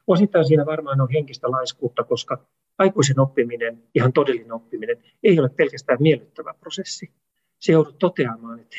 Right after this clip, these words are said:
hei, mun täytyy muuttaa jotain tekemistä. Minun pitää panna energiaa siihen, että minä en voikaan mennä rutiinilla, vaan mun pitää nyt miettiä oikein, että miten minä teen tämän toisella tavalla.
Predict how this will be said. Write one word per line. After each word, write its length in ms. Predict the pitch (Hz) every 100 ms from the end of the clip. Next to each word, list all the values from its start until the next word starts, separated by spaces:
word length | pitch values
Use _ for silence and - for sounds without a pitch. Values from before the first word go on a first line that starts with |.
| 160
hei, 320 | 147 120 - _ _
mun 160 | 160 139
täytyy 360 | 147 - 160 156
muuttaa 640 | 190 180 - - 110 113
jotain 440 | 131 139 123 113
tekemistä. 580 | - 139 135 123 135 -
Minun 240 | 139 165 165
pitää 200 | 156 151
panna 220 | 151 160 -
energiaa 560 | 208 190 143 - 123 123
siihen, 500 | 175 151 120 123 - - -
että 160 | 147 151
minä 220 | 151 151
en 140 | 160
voikaan 360 | 196 185 - 127
mennä 180 | 131 139
rutiinilla, 600 | 170 180 131 110 107 113
vaan 120 | 120 117 - _
mun 120 | 180
pitää 260 | 202 160 143
nyt 140 | 165 -
miettiä 520 | 190 214 185 - 123
oikein, 460 | 139 139 139 123 120
että 260 | 123 - - - -
miten 240 | 175 165
minä 180 | 135 135
teen 240 | 127 139 135
tämän 260 | 135 139
toisella 420 | 156 147 - 117 -
tavalla. 400 | 127 113 113